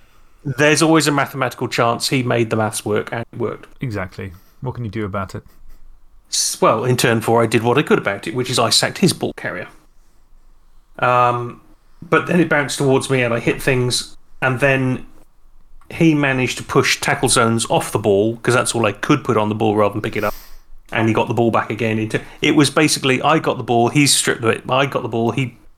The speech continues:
Speaker 1: blitzed it up. It was just an absolute seesaw, this.
Speaker 2: Mm-hmm.
Speaker 1: Um,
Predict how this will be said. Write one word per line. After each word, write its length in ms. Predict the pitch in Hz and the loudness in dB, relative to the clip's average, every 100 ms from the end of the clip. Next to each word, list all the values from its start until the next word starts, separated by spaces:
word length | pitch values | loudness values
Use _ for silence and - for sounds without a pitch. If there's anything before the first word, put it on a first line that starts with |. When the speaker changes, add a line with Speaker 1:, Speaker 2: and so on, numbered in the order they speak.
| - | -10
Speaker 1:
blitzed 280 | - 113 - | -4 -2 -2
it 60 | 110 | -6
up. 160 | 110 143 | -4 -4
It 60 | |
was 200 | 135 139 | -4 -4
just 200 | - 143 | -2 -4
an 200 | - 127 151 | -2 -2 0
absolute 460 | - - 123 120 | -2 -2 0 0
seesaw, 440 | 113 135 120 127 101 | 2 2 0 -2 -6
this. 140 | 98 - - - - | -8 -14 -20 -18 -6
Speaker 2:
Mm-hmm. 260 | 139 143 185 - - - - - - - - | -4 -2 -2 -6 -20 -20 -20 -20 -20 -20 -6
Speaker 1:
Um, 460 | 143 135 139 135 - | 2 4 4 0 -10